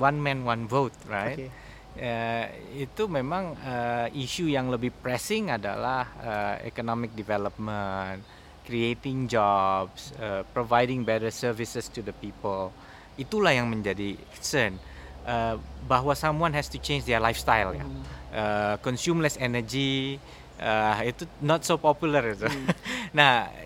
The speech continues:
Speaker 1: itu lebih ker-, terasa lagi di local level.
Speaker 2: Local level.
Speaker 1: Nah, di nasional, uh, walaupun tidak dibahas in a, in your campaign trail, tidak dikampanyekan, tapi when they take the job, they do it.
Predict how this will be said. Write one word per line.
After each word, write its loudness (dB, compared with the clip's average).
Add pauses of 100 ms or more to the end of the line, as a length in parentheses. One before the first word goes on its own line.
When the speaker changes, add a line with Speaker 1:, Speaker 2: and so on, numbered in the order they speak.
Speaker 1:
itu 0
lebih 0
ker-, -2
terasa 2
lagi 0
di 0 (280)
local -2
level. 0
Speaker 2:
Local -4
level. -10 (320)
Speaker 1:
Nah, -4
di -4
nasional, -2 (160)
uh, -2
walaupun 4
tidak 0
dibahas -2
in -6
a, -6 (160)
in -4
your 0
campaign -2
trail, -4
tidak -8
dikampanyekan, -4 (480)
tapi 0
when 2
they 4
take 2
the 2
job, 2
they 2
do 0
it. -2